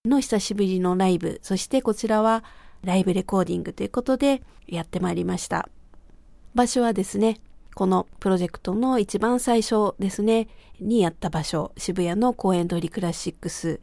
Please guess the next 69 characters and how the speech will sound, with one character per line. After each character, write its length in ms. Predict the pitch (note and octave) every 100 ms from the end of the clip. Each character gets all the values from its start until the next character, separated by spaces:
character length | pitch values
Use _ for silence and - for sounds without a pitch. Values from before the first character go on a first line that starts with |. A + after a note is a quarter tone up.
| -
で 140 | - C4+
や 100 | G3
っ 20 |
た 180 | - F#3+
ん 60 | F#3
で 80 |
す 100 | F#3
け 80 | -
れ 80 | F#3+
ど 140 | G#3+
も、 340 | A3+ B3 B3 A#3+ - - - -
ク 80 | C4+
ラ 120 | C4+
シ 140 | -
ッ 60 | C4
ク 120 | -
ス 160 | G#3+ A3
は 180 | A3+ A3+ A#3 - -
こ 80 | A#3
の 120 | G#3+
場 120 | G#3+
所 120 | G#3 G#3
で 100 | C4
の 120 | B3+
営 180 | F3+ E3+
業 220 | E3+ E3
は 180 | D3 - - -
今 120 | F3+
年 400 | E3+ - F3 - -
い 80 | F#3+
っ 20 | -
ぱ 120 | D#3+
い 60 | D#3+
と 120 | G3
い 20 |
う 40 | G#3+
こ 120 | A3+
と 140 | A3
で、 240 | G3+ F#3+ - - _ _
す 140 | - G#3
ご 100 | G3+
く 140 | G3+
ね、 140 | G3
あ 120 | F#3+ E3+
の、 120 | F3+
ま 140 | G#3
あ、 80 | F#3+
寂 220 | A3 G#3
し 120 | G3
い 40 | G3
気 120 | F#3+
持 100 | F#3+
ち 100 | G3
も 120 | F#3+
あ 60 | F#3+
る 100 | G3+
ん 60 | G3
で 100 | F#3
す 80 |
け 140 | - F#3+
れ 80 | F#3+
ど 160 | G#3+
も、 200 | A#3 A#3+ - - -
え 140 | G3+
ー、 40 | F#3+
そ 120 | G3
こ 120 | G3
で 140 | G3+ C4
の 280 | A#3+ F#3